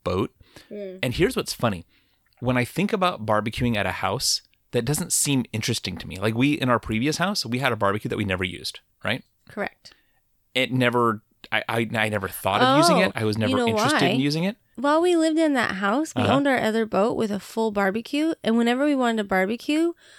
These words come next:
Speaker 2: we
Speaker 1: Oh,
Speaker 2: always
Speaker 1: that's
Speaker 2: did it on the
Speaker 1: right.
Speaker 2: boat. And I
Speaker 1: That's
Speaker 2: still did the
Speaker 1: right.
Speaker 2: barbecue.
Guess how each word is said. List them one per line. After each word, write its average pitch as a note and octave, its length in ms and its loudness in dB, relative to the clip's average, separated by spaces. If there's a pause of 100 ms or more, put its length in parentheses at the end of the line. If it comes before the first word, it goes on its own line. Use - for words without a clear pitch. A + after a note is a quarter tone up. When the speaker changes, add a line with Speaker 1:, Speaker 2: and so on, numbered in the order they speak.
(240)
Speaker 2:
we - 100 -2
Speaker 1:
Oh, G#3 60 2
Speaker 2:
always C4 360 2
Speaker 1:
that's - 120 -8
Speaker 2:
did - 80 2
it A3+ 140 4
on A#3 160 2
the B2 60 2
Speaker 1:
right. - 180 -4
Speaker 2:
boat. G#3 400 2
And G2+ 240 0
I G3 260 0
Speaker 1:
That's C#3+ 180 -6
Speaker 2:
still G#3+ 240 -2
did G3 260 0
the G3 60 -2
Speaker 1:
right. F3+ 60 -4
Speaker 2:
barbecue. - 720 -2